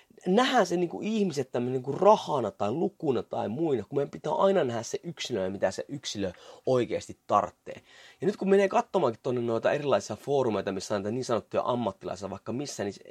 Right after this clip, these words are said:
ei herra jumala, ei mennä siihen. Pitää vetää ihan, no joo. Niin nyt, pohdi. Pohdi. Jos toimit ihmisten kanssa, kenen kanssa,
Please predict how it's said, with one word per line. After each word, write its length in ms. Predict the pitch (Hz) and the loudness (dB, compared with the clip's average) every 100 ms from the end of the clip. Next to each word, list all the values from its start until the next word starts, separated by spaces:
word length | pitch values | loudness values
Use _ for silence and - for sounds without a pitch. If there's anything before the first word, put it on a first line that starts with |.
| 67 - | -18 -2
ei 800 | 143 135 127 135 127 120 113 104 | 6 8 10 8 6 6 6 4
herra 300 | 98 92 104 | 0 0 -2
jumala, 340 | 113 113 120 101 | -6 -10 -6 0
ei 200 | 117 104 | 2 0
mennä 220 | 95 92 | -2 -8
siihen. 380 | - 92 - - | -10 -10 -12 2
Pitää 260 | 160 165 | 6 8
vetää 220 | 135 131 107 | 8 6 6
ihan, 280 | 107 98 - - | 4 -2 -2 0
no 80 | 120 | 2
joo. 280 | 104 - - - - - - - - _ - - | 0 -4 -10 -20 -20 -20 -20 -20 -20 _ -8 2
Niin 120 | 165 | 4
nyt, 240 | 139 - - - _ _ _ _ _ | 4 -2 -14 -20 _ _ _ _ _
pohdi. 400 | 139 127 110 98 - _ _ _ _ _ _ _ _ _ _ _ - _ | 8 8 6 -6 -16 _ _ _ _ _ _ _ _ _ _ _ -20 _
Pohdi. 400 | 131 113 - - _ - | 4 4 0 -20 _ 2
Jos 360 | 151 208 - - | 2 2 -4 0
toimit 260 | 135 113 | 0 0
ihmisten 300 | 107 95 - | -4 -8 -10
kanssa, 180 | - - _ - - _ - | -18 -20 _ -20 -20 _ 2
kenen 460 | 156 226 196 123 | 6 8 6 4
kanssa, 520 | - 131 107 87 - | 2 4 4 2 -8